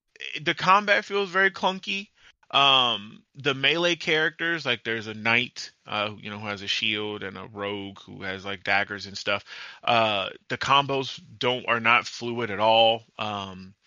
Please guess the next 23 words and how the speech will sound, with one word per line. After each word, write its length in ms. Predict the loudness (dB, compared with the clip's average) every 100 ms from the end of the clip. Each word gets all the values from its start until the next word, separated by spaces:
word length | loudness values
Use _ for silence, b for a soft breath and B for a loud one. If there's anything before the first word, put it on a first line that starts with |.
| B B B -6
the, 480 | 2 6 8 6 2
the 140 | 2
enemies 440 | 4 4 2 0 -2
kind 280 | 2 4 6
of, 240 | 2 -2 _ -14
you 140 | -6
know, 160 | -4 -4
when 160 | -6
you 120 | -8 -2
hit 220 | -2 0
them, 240 | -2 -2
the 100 | -6
reaction 520 | 0 4 4 2 -4 -6
is 120 | -6
they 100 | -8
just 220 | -12 -8
kinda, 260 | -4 -2 -2
like, 140 | -2 0
they're 100 | 0
skeletons, 720 | 0 0 2 0 -4 -8 -10
and 120 | -10
then 100 | -8
you'll 220 | -8 -10